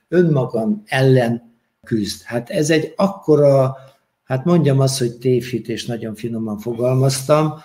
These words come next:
hogy elképesztő, csak pontosan a lényegét nem látjuk mindannak, ami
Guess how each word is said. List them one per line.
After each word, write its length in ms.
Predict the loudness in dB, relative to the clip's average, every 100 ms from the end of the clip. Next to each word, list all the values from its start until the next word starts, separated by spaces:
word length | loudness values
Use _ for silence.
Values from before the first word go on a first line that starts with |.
| _ _ 0
hogy 240 | 2 2
elképesztő, 920 | 2 2 2 4 2 2 -4 -2 -4 -2
csak 240 | -4 -4
pontosan 480 | -6 -6 -8 -6 -4
a 80 | -2
lényegét 520 | 0 0 0 -2 -2
nem 240 | -2 -2
látjuk 460 | -4 -6 -4 -6 -4
mindannak, 640 | -2 -2 -2 -4 -4 -6
ami 260 | -8 -10